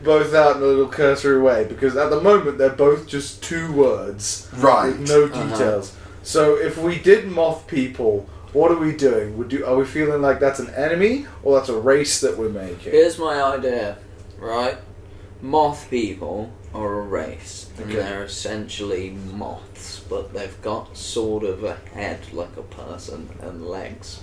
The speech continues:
Speaker 3: but otherwise completely a moth.
Speaker 1: Is the body the same size as a
Speaker 3: Yes.
Speaker 1: moth's, but the head is the
Speaker 3: No,
Speaker 1: same
Speaker 3: no,
Speaker 1: size
Speaker 3: no,
Speaker 1: as a
Speaker 3: no, no.
Speaker 1: person's?
Speaker 3: So it's like a person-sized moth,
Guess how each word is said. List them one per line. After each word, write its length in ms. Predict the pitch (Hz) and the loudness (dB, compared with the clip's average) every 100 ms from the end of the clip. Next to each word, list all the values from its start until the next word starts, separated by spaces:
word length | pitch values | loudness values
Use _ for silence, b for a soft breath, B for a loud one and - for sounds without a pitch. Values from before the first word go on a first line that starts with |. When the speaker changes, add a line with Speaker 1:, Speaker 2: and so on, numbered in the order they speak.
| - | -8
Speaker 3:
but 240 | - - | -6 -2
otherwise 680 | 107 104 113 101 95 90 - | -2 0 -2 -2 -2 -4 -8
completely 840 | - 117 - 123 123 113 - 90 92 | -12 -12 -10 -4 -2 -4 -8 -8 -8
a 60 | |
moth. 320 | 98 90 - | -8 -10 -4
Speaker 1:
Is 140 | 156 139 | -2 2
the 140 | 151 | 2
body 320 | 147 139 147 | 4 4 4
the 140 | 147 147 | 2 0
same 360 | 151 135 143 139 | 0 0 -2 -4
size 440 | - 127 123 131 | 0 2 4 4
as 200 | - - | 4 2
a 80 | 131 | -2
Speaker 3:
Yes. 100 | 123 | 0
Speaker 1:
moth's, 300 | 117 - - | 0 0 0
but 180 | 143 143 | 0 0
the 80 | 123 | -2
head 320 | - 127 127 | -2 -4 -2
is 240 | 131 113 | -4 -4
the 60 | 143 | 4
Speaker 3:
No, 180 | 202 190 | 6 8
Speaker 1:
same 80 | 175 | 8
Speaker 3:
no, 180 | 165 | 6
Speaker 1:
size 80 | 147 | 6
Speaker 3:
no, 60 | 151 | 4
Speaker 1:
as 60 | |
a 20 | 139 135 | 4 4
Speaker 3:
no, 80 | 123 | 2
no. 40 | 117 | 2
Speaker 1:
person's? 100 | 107 | 6
Speaker 3:
So 220 | 170 160 | 8 10
it's 200 | 165 165 | 8 4
like 200 | 180 165 | 2 4
a 100 | 170 | 2
person-sized 1600 | 160 170 160 165 170 185 160 160 - 147 135 131 131 127 123 - | 2 2 4 4 0 -4 -4 -6 0 4 4 2 0 -2 -8 -10
moth, 800 | 120 131 117 - 127 - - - | -6 0 0 0 -6 -8 -16 -20